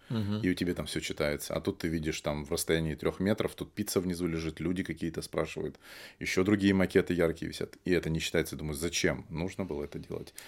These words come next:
Speaker 2: Я сам
Speaker 1: Зачем?
Speaker 2: себе вопрос
Speaker 1: Зачем?
Speaker 2: задал, да, ответа не получил.
Speaker 1: Э, ну, может быть, на каких-то носителях это будет видно лучше, на каких-то, да, хуже. Ну, да, бывает такое, что чё-то упускаем. Э,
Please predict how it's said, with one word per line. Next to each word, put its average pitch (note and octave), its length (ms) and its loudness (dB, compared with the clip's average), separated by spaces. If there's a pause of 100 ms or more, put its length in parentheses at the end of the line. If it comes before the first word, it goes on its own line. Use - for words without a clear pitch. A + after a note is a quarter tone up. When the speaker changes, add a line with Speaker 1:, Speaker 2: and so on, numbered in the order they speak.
Speaker 2:
Я C3 160 -2
сам F#2 180 2
Speaker 1:
Зачем? G2 100 2
Speaker 2:
себе F2 160 2
вопрос E2 520 2
Speaker 1:
Зачем? G2 140 -8
Speaker 2:
задал, A#2 400 0 (120)
да, - 140 -10 (260)
ответа G2 360 -2 (120)
не D#2+ 120 -2
получил. - 360 -8 (120)
Speaker 1:
Э, F#2 1120 -2 (460)
ну, F#3 100 2
может G3 280 4
быть, G#2+ 120 -4
на G#2+ 100 0
каких-то B2+ 320 -2
носителях G2 480 -2
это - 160 -8
будет F#2+ 240 -2
видно F#2+ 220 0
лучше, C3+ 320 -6
на G2 100 -4
каких-то, - 460 -12
да, A#2 160 -4
хуже. B2+ 420 -6
Ну, D3 300 -4
да, B2+ 320 -4
бывает A#2 360 -4
такое, - 300 -8
что G2+ 640 -6 (140)
чё-то A2 300 -4
упускаем. A2+ 560 -6 (1000)
Э, F#2 560 0